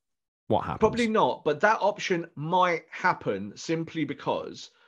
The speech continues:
Speaker 2: like we just said there, Ten Hag will not buy players he doesn't want, and that counts for goalkeepers. So if he doesn't get the goalkeeper he wants, he does seem to like David De Gea. Sees De Gea as a dressing room leader, and that De Gea has more strengths than he has weaknesses. We all highlight the weaknesses, don't we?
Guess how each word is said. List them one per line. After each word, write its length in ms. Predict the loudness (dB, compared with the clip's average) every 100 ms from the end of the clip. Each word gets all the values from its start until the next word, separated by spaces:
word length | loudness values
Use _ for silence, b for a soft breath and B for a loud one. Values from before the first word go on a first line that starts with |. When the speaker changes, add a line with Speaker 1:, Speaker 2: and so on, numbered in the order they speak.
| b
Speaker 2:
like 100 | -6
we 80 | -2
just 180 | -4 -2
said 140 | -2
there, 140 | 0 -2
Ten 240 | -4 -2
Hag 180 | -2 -2
will 140 | -2
not 260 | 2 2 2
buy 100 | -2
players 260 | 0 -2
he 60 | -2
doesn't 240 | -6 -8 -8
want, 200 | -10 -6
and 100 | -4
that 160 | -4
counts 260 | -4 -8 -8
for 80 | -8
goalkeepers. 680 | -6 -6 -8 -16 -16 -20 -20 b b b
So 140 | -2 0
if 80 |
he 60 | 0
doesn't 300 | 0 2 2
get 140 | 2
the 60 | 2
goalkeeper 420 | 4 2 2 -6
he 160 | -4 0
wants, 420 | 0 0 -4 -14 b b
he 140 | -10 -2
does 280 | 0 0
seem 240 | -4 -4 -4
to 120 | -2
like 320 | 2 2 0 0
David 280 | -2 -2
De 60 | -8
Gea. 400 | -6 -4 -6 -10 b b _
Sees 220 | -2 2
De 100 | 2
Gea 240 | 2 2
as 100 | 0
a 60 | 0
dressing 320 | 0 0 -2
room 180 | -4 -2
leader, 460 | 0 -2 -4 -8 -14 B B
and 160 | -4 -4
that 140 | 0
De 80 | 0
Gea 260 | 2 2 2
has 220 | -2 -2
more 200 | -4 -4
strengths 440 | 0 2 2 -2
than 100 | -8
he 60 | -4
has 180 | -4 0
weaknesses. 560 | -2 -2 -6 -4 -2
We 140 | 4 4
all 100 | 6
highlight 340 | 4 4 2
the 40 |
weaknesses, 460 | 0 -2 -4 -12 -2
don't 240 | 0 0
we? 240 | -4 -10